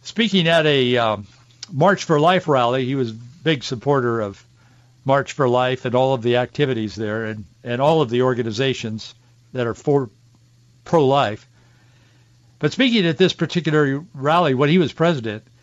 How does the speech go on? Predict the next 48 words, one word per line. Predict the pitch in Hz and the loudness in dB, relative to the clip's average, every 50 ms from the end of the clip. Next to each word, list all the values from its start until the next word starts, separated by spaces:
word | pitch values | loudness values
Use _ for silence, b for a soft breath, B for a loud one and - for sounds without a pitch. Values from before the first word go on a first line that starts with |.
| b b b b b b | b b b b b b
he | - 175 175 | 0 0 2
said, | - 190 180 160 143 | 2 2 2 2 2
"Yet | 147 160 202 226 185 - _ _ _ _ _ _ _ - | 2 2 2 0 -2 -6 _ _ _ _ _ _ _ -2
our | 151 165 175 170 | 2 2 4 4
opponents | 160 - - 196 220 226 190 151 143 - - | 2 0 2 4 4 4 4 2 0 -2 0
tell | - 165 156 151 151 | 0 2 2 4 4
us | 151 156 - - | 2 0 0 -2
not | 151 160 180 180 - | 0 0 0 0 -4
to | 180 - | -6 -2
interfere | 180 180 185 180 147 - - 202 202 185 156 | -2 0 0 -2 -4 -6 -2 0 2 2 2
with | 139 135 127 135 | 2 0 -2 -2
abortion. | 143 139 170 185 175 - - 127 107 90 - _ B B B B B B B - | 0 2 2 2 2 2 -2 -6 -8 -10 -12 _ B B B B B B B -2
They | 151 151 | -2 -2
tell | 147 - 196 226 220 202 | 0 2 4 4 4 4
us | 175 - - | 2 0 0
not | 175 175 175 - | 0 0 0 0
to | - 170 165 160 | 0 0 0 0
impose | 135 - - 190 185 175 143 | 0 2 4 4 4 4 4
our | 139 135 127 | 2 2 2
morality | 127 131 135 147 165 175 165 131 - 139 135 135 | 0 2 2 2 4 2 2 0 0 -2 0 0
on | 123 123 | 0 0
those | 120 135 139 139 123 - | 0 0 -2 -2 -2 -4
who | 139 131 | -4 -2
wish | 127 151 156 - - | -2 -2 -2 -2 -2
to | - 147 135 | -2 0 0
allow | 123 123 143 165 170 160 | 2 2 2 4 4 4
or | 135 127 123 120 | 2 2 0 -2
participate | - 135 117 - - 226 - - 143 123 127 120 127 127 | -4 -8 -6 -4 -4 -4 -4 -4 -4 -2 -2 -2 -2 -2
in | 131 123 | -2 -4
the | 131 131 | -4 -4
taking | - - 156 151 123 147 143 131 | -2 -2 -2 -2 -2 -4 -4 -4
of | 131 117 | -4 -4
the | 127 127 | -2 0
life | 131 139 143 147 135 | 0 0 0 -2 -4
of | 135 127 120 | -6 -10 -12
instance, | 185 185 175 190 185 - - 131 113 104 - - b b b b b b b _ | -6 -2 -2 -2 -2 -2 -6 -8 -10 -10 -14 -20 b b b b b b b _
infants | - 180 208 180 131 135 131 123 - | 0 0 2 0 0 -4 -6 -6 -6
before | - 143 131 - 147 139 131 120 | -6 -6 -4 -2 0 0 0 2
birth. | 113 180 214 196 127 95 - - - b b b b b b b b b - | 2 2 2 2 2 -2 -6 -16 -20 b b b b b b b b b -4
Yet | 165 160 151 139 | -2 -2 0 0
no | 151 190 | 2 2
one | 202 180 160 151 | 4 2 2 0
calls | 135 - 156 165 156 156 120 135 | -2 0 0 2 2 2 0 -2
it | 147 131 | -2 -2
imposing | 139 131 113 - 170 165 156 135 131 135 123 | -2 -4 -2 -2 -2 0 0 -2 -4 -4 -4
morality | 120 123 123 131 160 208 185 139 117 127 127 | -2 0 0 2 2 2 2 0 0 -4 -4
to | 123 - - 110 | -6 -8 -12 -8
prohibit | - 135 127 131 160 143 147 135 - | -6 -4 -2 0 0 0 -2 -4 -8